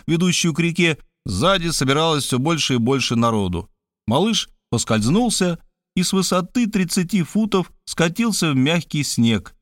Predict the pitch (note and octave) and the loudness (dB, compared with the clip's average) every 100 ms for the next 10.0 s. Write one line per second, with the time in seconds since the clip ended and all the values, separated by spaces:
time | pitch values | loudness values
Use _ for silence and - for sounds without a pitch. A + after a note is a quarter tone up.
0 | _ _ - - G#3 A3 F#3 B2+ B2 F3+ | _ _ -6 0 0 0 -4 -2 -2 -2
1 | D3 A#2+ C3 F3 E3+ D3+ B2+ C3 A2+ E3 | -2 -2 0 0 0 -2 0 0 0 0
2 | D#3+ C3+ B2 A2+ G#2+ C3+ A#2+ - _ - | 2 2 2 2 0 0 0 -4 _ -4
3 | B2+ C#3 G#3+ E3 C#3+ G3+ G3+ F3 D#3 D3+ | -2 2 2 2 2 2 0 -2 -2 -2
4 | - D3 C3+ C#3 - _ - A#2 D#3+ E3 | -2 -2 0 -2 -2 _ -4 0 0 0
5 | C#3 - - C#3+ C#3+ C#3 A#2+ A#2 G#2 G2 | -2 -6 -2 -2 -2 0 0 2 0 -2
6 | - - _ _ _ - F#2 G#3 G#3+ F#3+ | -4 -8 _ _ _ -8 -2 2 2 2
7 | E3+ G3 D3 D#3 G3+ G3+ D#3+ - _ B2+ | 2 0 0 0 2 2 0 -2 _ 0
8 | B2+ C3 C3 B2+ A#2 C3 F#3+ - - - | 0 0 2 2 2 2 0 -2 -10 -8
9 | - E3+ G3 E3+ D3 C#3+ E3 A3 - F#3+ | 0 2 2 0 0 0 0 0 -2 -6